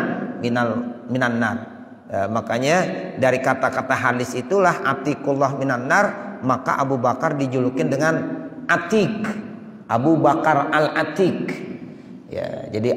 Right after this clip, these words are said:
Abu Bakar yang dimerdekakan oleh Allah dari panasnya api neraka. Qala, beliau bilang,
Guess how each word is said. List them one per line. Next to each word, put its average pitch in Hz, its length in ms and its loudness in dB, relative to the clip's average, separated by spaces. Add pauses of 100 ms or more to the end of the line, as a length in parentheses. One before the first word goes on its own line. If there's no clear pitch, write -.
Abu 113 160 0
Bakar 117 480 0
yang 131 240 2
dimerdekakan 120 1200 2
oleh 127 320 4
Allah 117 320 4
dari 131 240 4 (560)
panasnya 123 640 0
api 113 160 -6
neraka. 107 400 -8 (1400)
Qala, 117 720 4
beliau 117 240 6
bilang, 113 480 4